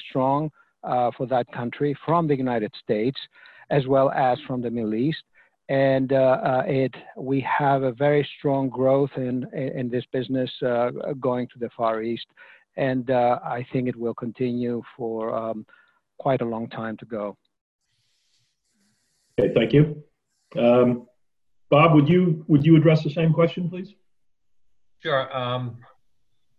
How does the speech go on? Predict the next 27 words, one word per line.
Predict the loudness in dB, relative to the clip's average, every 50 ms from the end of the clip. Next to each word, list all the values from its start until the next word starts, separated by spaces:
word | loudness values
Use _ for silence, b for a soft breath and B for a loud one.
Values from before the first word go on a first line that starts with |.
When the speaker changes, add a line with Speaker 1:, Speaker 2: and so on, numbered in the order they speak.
| _ -6
Speaker 3:
you | -4 -4
know, | -2
the | -2
U | -2 -4 -2 -4
S | -4 -6 -6
trade | -2 -2 -2 -2 -2
deal | -4 -6 -6
with | -6 -8
China | -6 -4 -2 0 0 -2 -4 -8
is | -12 -14 -10
dollar-based. | -8 -4 -4 -2 -4 -4 -6 -8 -10 -10 -12 -12 -18 -20 -20 _ -20 _ _ _ _ _ _ _ _ _ _ _ _ _
So, | _ -14 -8 -8 -6 -6 -8 -10 -16 -18 -20 -20 _ _ _ _ _ _ -20
uh, | -20 -18 -16
you | -14
know, | -14
paradoxically, | -12 -8 -6 -4 -4 -2 -2 -4 -4 -4 -8 -10 -12 -10 -8 -8
as, | -8 -10 -10 -14 -14 -12
as | -8 -4
oil | -2 -2 -2 -2
gets | -4 -6 -10 -12
cheaper, | -14 -10 -10 -10 -10 -10 -12 -14 -14 -16 _ _ _ _ _ _ _ _ _ _ -16
um, | -14 -12 -12 -12 -14 -16 -18 -20 _ _ _ _ -20
the | -20 -14
Chinese | -8 -6 -6 -6 -6 -8 -12
have | -10 -10 -10 -12 -12
to, | -16 -16 -14 -12 -10 -10
uh, | -10 -10 -12